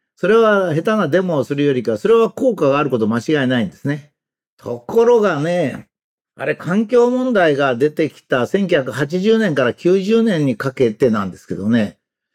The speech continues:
エヌエイチケーの偏向報道なんですけど、盛んにですね、私にもできることっていうのをね、放送し始めたんですよ。それ私にもできることっていうのは、まあ環境問題ですとね、我々とこう言いやすいっていうか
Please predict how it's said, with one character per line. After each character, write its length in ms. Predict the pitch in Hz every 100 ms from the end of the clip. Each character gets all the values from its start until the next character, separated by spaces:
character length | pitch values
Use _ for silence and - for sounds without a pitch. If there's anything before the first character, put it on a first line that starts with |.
| _ _
エ 100 | 131
ヌ 120 | 156 190
エ 60 |
イ 60 | 185
チ 120 | _
ケ 180 | 233 180
ー 20 |
の 80 | 143
偏 200 | 156 170
向 180 | 185 165
報 140 | 175
道 160 | 135 107
な 100 | 87
ん 60 |
で 60 | 85
す 100 | -
け 80 | 101
ど、 400 | 131 113 90 _ _ _ _
盛 480 | - 160 220 240 233
ん 20 |
に 140 | 233
で 100 | 170
す 160 | - 139
ね、 380 | 123 107 95 _ _ -
私 440 | 143 156 226 214
に 160 | 226 220
も 160 | 175 127
で 160 | 143
き 120 | 147
る 120 | 165 139
こ 140 | 120
と 380 | 107 117 104 _ _ _ _ _
っ 20 |
て 80 | 180
い 40 | 175
う 60 |
の 160 | 147 104
を 60 |
ね、 280 | 113 104 - _ _ _ _
放 180 | - 190
送 220 | 196 185
し 100 | -
始 160 | 160 165
め 120 | 147
た 100 | 107
ん 100 | 80
で 80 | -
す 160 | -
よ。 140 | - - _ _ _ _ _ _
そ 120 | 165
れ 40 |
私 300 | 160 220 220
に 140 | 262 262
も 100 | 190
で 120 | 156
き 120 | 190
る 100 | 175
こ 120 | 151
と 140 | 156 143
っ 40 |
て 100 | -
い 20 |
う 20 | 131
の 80 |
は、 60 | 123
ま 160 | 190 160
あ 40 |
環 220 | 170 196
境 180 | 196 208
問 200 | 214 214
題 180 | 170 117
で 80 | 104
す 100 | -
と 120 | 101
ね、 220 | 170 220
我 220 | - 156 196
々 160 | 190
と 200 | 185 175
こ 140 | - 165
う 20 |
言 80 | 185
い 40 |
や 140 | 196 170
す 120 | 170
い 60 |
っ 40 | 127
て 100 | -
い 60 | 98
う 60 |
か 320 | 113 113 90